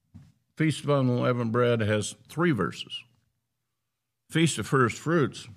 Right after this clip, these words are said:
it's got a whole paragraph. Now, the interesting thing about the Feast of First Fruits, they didn't do that back in ancient Egypt when they were getting out. There was nothing happened historically. It was, this is a commandment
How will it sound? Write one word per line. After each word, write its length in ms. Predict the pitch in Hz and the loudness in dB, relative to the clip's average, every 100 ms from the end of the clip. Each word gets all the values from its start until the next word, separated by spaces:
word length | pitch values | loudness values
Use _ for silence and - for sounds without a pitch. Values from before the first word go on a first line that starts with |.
| - | -20
it's 100 | - | -4
got 160 | 151 | 0
a 60 | 127 | 2
whole 180 | 131 139 | 2 2
paragraph. 600 | 165 208 165 95 - - _ _ _ _ _ _ _ _ _ _ - - - _ - | 2 2 2 0 -2 -12 _ _ _ _ _ _ _ _ _ _ -20 -20 -20 _ 0
Now, 200 | 123 120 | 0 2
the 160 | 131 | 0
interesting 400 | 202 190 - 135 | 0 -2 -2 -2
thing 240 | 131 151 135 | -2 -2 0
about 180 | 117 | -2
the 80 | 104 | -4
Feast 300 | - 139 131 | -2 -2 -2
of 100 | 87 | -6
First 240 | - 107 - | -4 -6 -4
Fruits, 280 | 156 147 | -4 -2
they 200 | - 143 | -2 0
didn't 300 | 170 208 131 | 2 2 2
do 200 | 110 208 190 | 0 0 2
that 300 | 101 87 98 | 0 0 0
back 280 | 101 107 | 0 -2
in 80 | 80 | -4
ancient 420 | 101 113 92 - - | -2 -4 -6 -10 -8
Egypt 420 | 104 117 156 - | -4 -4 -6 -6
when 100 | 98 | -4
they 80 | 90 | -2
were 120 | 90 | -2
getting 240 | 90 92 90 | -2 -2 -4
out. 220 | 87 - _ _ _ _ _ _ _ _ | -6 -8 _ _ _ _ _ _ _ _
There 100 | 107 | -2
was 160 | 107 92 | 0 2
nothing 480 | 123 185 190 196 | 2 2 0 -2
happened 480 | 156 135 135 - 98 | 0 0 -2 -2 -6
historically. 640 | 92 92 - 110 90 85 85 | -6 -6 -2 -2 -2 -4 -4
It 100 | 80 | -2
was, 200 | 98 104 - - - | -4 -6 -14 -14 -2
this 180 | 170 - | -2 -2
is 160 | 175 | -4
a 60 | 180 | -6
commandment 840 | - 117 127 143 123 87 82 69 | -4 -2 2 2 2 0 -4 -6